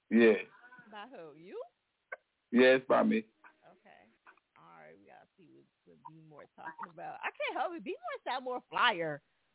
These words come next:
Speaker 2: No? No?
Speaker 1: No, I don't know. That's how you want, I mean, that's your sauce. Then put it on.
Speaker 2: <laughs> They was like, "You can't say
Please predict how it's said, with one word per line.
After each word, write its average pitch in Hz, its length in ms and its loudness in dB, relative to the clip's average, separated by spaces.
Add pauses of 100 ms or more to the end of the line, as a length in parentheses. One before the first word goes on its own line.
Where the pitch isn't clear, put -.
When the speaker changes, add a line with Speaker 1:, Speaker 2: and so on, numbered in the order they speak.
(100)
Speaker 2:
No? 247 160 -6 (1040)
No? 240 260 -6
Speaker 1:
No, 277 80 8
I 143 80 8 (100)
don't 175 180 0
know. 156 80 6
That's 160 180 4
how 170 120 4
you 185 180 -2
want, 170 260 -4 (100)
I 165 40 -4
mean, 170 260 -6
that's 190 200 -2
your 220 180 -6
sauce. - 280 2 (100)
Then 160 200 -18
put 233 140 -2
it - 80 -2
on. 247 280 -4
Speaker 2:
<laughs> 185 60 -16 (800)
They 277 120 -18
was 269 140 -20
like, 143 100 -6
"You 123 160 -4
can't - 240 -16
say 277 160 -16